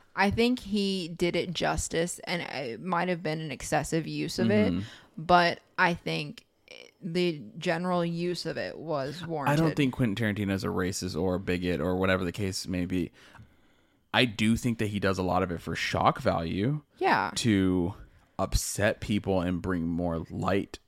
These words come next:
Speaker 2: to
Speaker 1: And
Speaker 2: his
Speaker 1: get them
Speaker 2: stuff.
Speaker 1: talking.
Speaker 2: Exactly. It's kinda like when people say, "If you wanna get attention, upset Black Twitter." And that's exactly what Quentin Tarantino was going for.
Speaker 1: Yeah. He was going for that shock value
Speaker 2: Exactly.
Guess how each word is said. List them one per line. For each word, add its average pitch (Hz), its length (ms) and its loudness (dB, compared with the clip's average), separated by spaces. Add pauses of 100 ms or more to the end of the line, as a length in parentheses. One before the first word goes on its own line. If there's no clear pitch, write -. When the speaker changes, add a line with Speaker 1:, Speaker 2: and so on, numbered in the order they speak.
Speaker 2:
to 104 100 -2
Speaker 1:
And 90 100 0
Speaker 2:
his - 160 0
Speaker 1:
get 180 120 0
them 135 140 6
Speaker 2:
stuff. 104 120 6
Speaker 1:
talking. - 560 -2
Speaker 2:
Exactly. 101 800 -2 (380)
It's - 160 -8
kinda 120 200 4
like 98 300 2 (160)
when 101 200 0
people 95 220 0
say, 95 200 2
"If 90 80 0
you 98 100 2
wanna 104 160 4
get 95 120 2
attention, 95 440 0
upset - 400 0
Black 90 240 0
Twitter." - 380 -6 (600)
And 113 140 6
that's 107 100 2
exactly 95 480 4
what 87 140 0
Quentin 87 260 0
Tarantino 82 280 -2
was 71 100 -6
going 85 220 -2
for. - 340 -10
Speaker 1:
Yeah. 165 460 0
He 185 100 2
was 180 100 4
going 175 220 4
for 180 100 0
that 147 160 4
shock 151 320 6
value 143 380 6
Speaker 2:
Exactly. 147 460 4